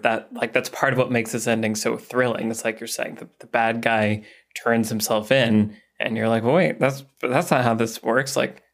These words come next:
now what's going to happen?" And it's, like, cool to be in a third act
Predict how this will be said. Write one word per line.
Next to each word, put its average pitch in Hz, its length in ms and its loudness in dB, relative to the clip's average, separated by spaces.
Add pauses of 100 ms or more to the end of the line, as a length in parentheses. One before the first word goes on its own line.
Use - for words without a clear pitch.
now 147 300 2
what's 120 240 2
going 110 240 -2
to 110 60 -6
happen?" - 420 -8 (380)
And 123 100 -2
it's, - 200 -8
like, 110 280 -2 (540)
cool 127 360 2
to 123 140 0
be 110 580 2
in 117 160 0
a 107 100 2
third 110 300 2
act 104 360 0